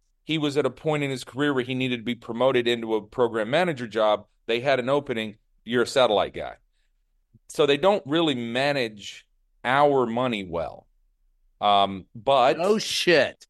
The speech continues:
Speaker 2: <laughs>
Speaker 1: but if the warehouse, but if the warehouse is empty, the warehouse is empty. And if you want some anti-tank missiles,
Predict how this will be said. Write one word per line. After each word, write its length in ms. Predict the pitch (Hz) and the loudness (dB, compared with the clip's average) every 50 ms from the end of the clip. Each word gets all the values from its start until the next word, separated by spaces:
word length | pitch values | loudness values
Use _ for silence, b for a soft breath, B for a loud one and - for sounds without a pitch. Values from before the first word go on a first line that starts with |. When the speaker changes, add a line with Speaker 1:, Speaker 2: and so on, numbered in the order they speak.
| _ _ _ | _ _ _
Speaker 2:
<laughs> 160 | _ _ - | _ _ -2
Speaker 1:
but 180 | 208 135 131 | 0 2 2
if 140 | 131 127 190 - _ _ | 0 -2 -4 -8 _ _
the 100 | 135 120 | -4 -2
warehouse, 800 | 113 127 139 156 160 151 156 151 143 131 123 139 135 - - - | 0 2 4 4 4 4 2 2 2 2 0 -2 -4 -6 -10 -12
but 140 | 95 104 101 | -10 -10 -10
if 100 | 101 _ | -6 _
the 100 | 107 101 | -6 -2
warehouse 540 | 101 113 120 120 117 120 127 127 123 110 120 | 2 2 2 2 2 2 2 2 2 0 -4
is 120 | 110 123 | -4 -2
empty, 300 | 165 180 170 - 139 135 | -2 -2 -2 -4 -4 -2
the 80 | 131 127 | 0 2
warehouse 460 | 120 120 123 120 120 120 120 117 117 | 2 2 2 2 2 2 0 0 -2
is 100 | 107 117 | -6 -6
empty. 460 | 147 160 151 147 135 - - 73 73 | -6 -6 -6 -8 -12 -16 -16 -14 -12
And 100 | 87 92 | -12 -12
if 100 | 87 - | -10 -8
you 80 | 104 104 | -6 -2
want 160 | 117 120 120 | -2 -2 -2
some 120 | - 113 117 | -2 -2 -2
anti-tank 640 | 123 127 - - 135 120 120 - - 139 151 139 | -2 -4 0 2 2 2 2 0 -2 -4 -4 -2
missiles, 440 | 120 117 110 110 - 113 120 120 - | -2 -4 -4 -4 -4 -6 -6 -6 -10